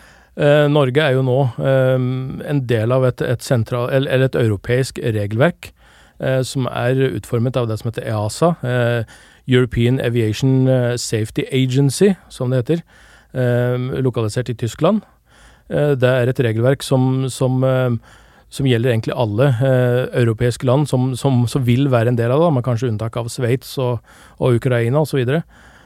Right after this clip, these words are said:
Ehm, og for å, for å bli dronepilot, så er det laget bestemmelser i det, i det re-, det regelverket som sier at du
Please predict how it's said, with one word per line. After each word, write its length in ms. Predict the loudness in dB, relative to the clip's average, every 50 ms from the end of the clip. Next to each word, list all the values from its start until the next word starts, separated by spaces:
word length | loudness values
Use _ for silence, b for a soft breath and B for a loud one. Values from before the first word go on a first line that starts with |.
| b b b -6
Ehm, 800 | -2 0 2 2 2 2 2 0 0 0 0 0 0 0 0 -2 b b b b _ _ _ _ _ _ _ _ _ _ _ _ _ _ _ _ _ -2
og 200 | 0 0 0 0
for 240 | -2 -2 0 0 2
å, 80 | 2 0
for 240 | 2 2 2 4 4
å 40 |
bli 180 | 4 2 2 2
dronepilot, 680 | 2 2 0 0 0 0 -2 -2 -2 -2 -2 -2 -4 -10 -20 -18 _ -8 -8 -2
så 160 | 2 2 2
er 240 | 2 2 2 2 4
det 120 | 4 4 4 4 4 4
laget 300 | 2 2 0 0 -2 -4
bestemmelser 480 | -4 -2 -2 -2 0 -2 -2 -2 -2 -2
i 60 | 0 0
det, 80 | -2
i 140 | -2 0 0
det 120 | 2 2 2 2
re-, 280 | 0 0 -2 -4 -4
det 160 | -2 0 0 0
regelverket 560 | 0 0 0 -2 -2 0 2 2 2 2 2 -2 -10
som 220 | -12 -8 -8 -6
sier 200 | -4 -2 -2 -2
at 80 | -2 -2
du 140 | -2 -2